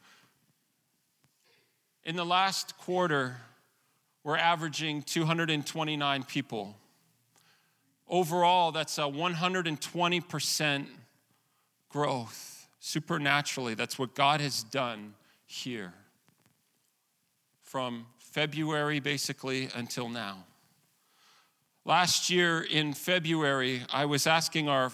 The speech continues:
our finance director for some of these numbers. In February, our bank account balance as a church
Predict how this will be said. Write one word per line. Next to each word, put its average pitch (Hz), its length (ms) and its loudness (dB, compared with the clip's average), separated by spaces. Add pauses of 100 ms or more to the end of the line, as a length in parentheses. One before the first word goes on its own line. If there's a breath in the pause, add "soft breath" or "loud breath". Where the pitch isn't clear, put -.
our 127 140 -2
finance 151 560 -2
director 123 460 -2
for 127 160 -8
some 131 240 -4
of 113 100 -6
these 120 180 -4
numbers. 117 720 -6 (720 soft breath)
In 151 80 -2
February, 180 720 4
our 147 120 4
bank 156 280 2
account 139 400 0
balance 135 420 -2
as 120 120 -8
a 117 60 -8
church - 760 -6